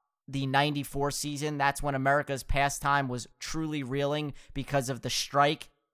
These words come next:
McGwire absolutely crushed Roger Maris's single-season home run record. He launched seventy long balls. Sammy Sosa wasn't far behind. They were going back and forth. He would finish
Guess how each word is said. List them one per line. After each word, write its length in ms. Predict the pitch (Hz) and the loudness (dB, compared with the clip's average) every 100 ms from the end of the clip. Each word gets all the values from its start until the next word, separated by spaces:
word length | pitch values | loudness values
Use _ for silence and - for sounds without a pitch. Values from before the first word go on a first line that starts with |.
| _ - | _ -8
McGwire 640 | 135 127 131 147 156 151 - | -6 -2 6 8 8 6 4
absolutely 720 | 151 156 156 160 156 143 135 - | 8 8 6 -4 -4 -6 -10 -10
crushed 600 | - - 147 175 180 - | -8 -2 8 8 8 4
Roger 380 | 139 139 135 139 | 6 6 6 2
Maris's 540 | 135 143 139 135 127 | 4 4 4 -2 -4
single-season 720 | - 147 143 135 143 135 131 | -4 -4 -4 -4 -4 -6 -4
home 280 | 131 135 139 | -2 0 2
run 160 | 135 | 2
record. 400 | 127 135 - 151 - - - | 4 2 2 -4 -6 -14 -6
He 100 | 147 | -2
launched 460 | 139 139 - - | 2 2 2 -4
seventy 680 | - - 151 151 160 170 160 - _ - | -2 2 4 2 0 -2 -4 -12 _ -14
long 400 | 127 139 147 151 | 0 6 8 6
balls. 440 | 143 151 151 156 - - _ | 6 6 6 4 -2 -14 _
Sammy 400 | - 165 160 156 | -4 0 0 0
Sosa 420 | - 156 156 147 | 0 2 2 0
wasn't 320 | 127 147 143 | 0 0 0
far 240 | 143 147 147 | 2 4 6
behind. 420 | 139 139 143 143 | 6 6 6 4
They 80 | 131 | 0
were 120 | 131 | 0
going 220 | 139 135 | 2 2
back 260 | 127 135 135 | 6 6 4
and 80 | 127 | -4
forth. 260 | 139 135 | -4 -4
He 140 | - 165 | -6 -6
would 160 | 151 | -6
finish 380 | - 151 151 - | -4 -4 -4 -6